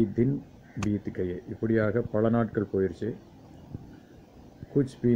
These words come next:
ந மில்னே கே காரன் சிப்பாயி நே வித்வான் கே பாரே மே ராஜா கே ராஜா சே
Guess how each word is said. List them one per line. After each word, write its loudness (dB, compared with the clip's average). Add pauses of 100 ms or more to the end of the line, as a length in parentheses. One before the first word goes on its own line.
(120)
ந 0 (1000)
மில்னே 2 (720)
கே -2 (160)
காரன் 0
சிப்பாயி 0
நே -2 (100)
வித்வான் -4
கே -6
பாரே -4 (140)
மே -8 (180)
ராஜா 2 (140)
கே 4 (1700)
ராஜா 8
சே 6